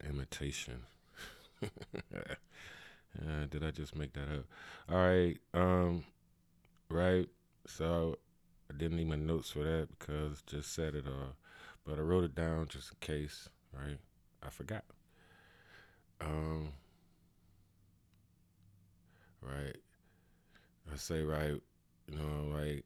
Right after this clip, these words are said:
after all this, like, all these connections that I see, you know, I was thinking about it, you know, I've always been good at Connect Four, you know, pretty, pretty sneaky, sis,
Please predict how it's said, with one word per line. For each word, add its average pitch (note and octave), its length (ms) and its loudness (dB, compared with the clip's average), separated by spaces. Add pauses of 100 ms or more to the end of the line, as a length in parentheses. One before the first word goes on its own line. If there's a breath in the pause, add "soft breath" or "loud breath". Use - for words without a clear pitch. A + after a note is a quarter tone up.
after D#2 320 -4
all D2+ 180 0
this, C#2+ 360 -4
like, D2 140 -4
all E2+ 140 0
these F2 160 0
connections D2+ 680 -4
that D2 140 -2
I D2 120 -2
see, D2+ 480 -2 (360 soft breath)
you C#2+ 100 -6
know, D2 240 0
I - 60 0
was C#2+ 120 -6
thinking D2 360 -6
about C#2+ 240 -4
it, - 180 -6
you C#2+ 60 -8
know, D2 120 -2
I've D2+ 120 2
always D#2 240 2
been D2 240 -2
good D2+ 320 0
at C#2+ 140 -2
Connect D2 380 -2
Four, C#2+ 400 0 (220)
you - 160 -10
know, C2+ 340 -6
pretty, - 440 -4 (120)
pretty A2 500 -4
sneaky, D3 720 -2
sis, A2+ 680 2